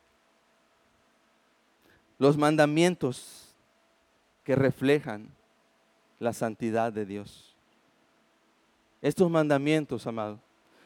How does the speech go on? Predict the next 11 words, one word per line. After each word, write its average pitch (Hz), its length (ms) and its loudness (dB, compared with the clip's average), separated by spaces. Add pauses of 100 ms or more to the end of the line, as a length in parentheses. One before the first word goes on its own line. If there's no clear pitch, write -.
(360)
nos 143 200 2
hablan 180 320 8
claramente 185 920 4 (840)
de 147 160 4
la 147 120 6
pureza 151 840 0 (300)
perfecta 139 880 2 (100)
que 120 180 0
hay 120 300 0 (340)
en 120 200 -4
Dios. 110 400 -8